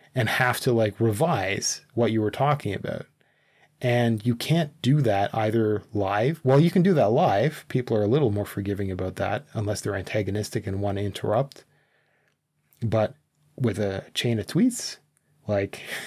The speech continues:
<laughs> why? I, I don't understand why people would try to actually, like, talk to other people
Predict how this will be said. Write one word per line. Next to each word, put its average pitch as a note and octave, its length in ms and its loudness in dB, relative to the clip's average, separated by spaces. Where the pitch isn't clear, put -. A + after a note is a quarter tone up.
<laughs> - 380 -14
why? C#3 720 0
I, - 760 -4
I B2+ 120 0
don't D#3+ 320 4
understand C#3 540 2
why A2 200 0
people C3+ 300 0
would A2 100 2
try A#2 180 0
to A2 120 0
actually, A2 680 0
like, G2 460 -2
talk - 520 -2
to B2 240 -2
other A#2 220 2
people G2+ 640 -2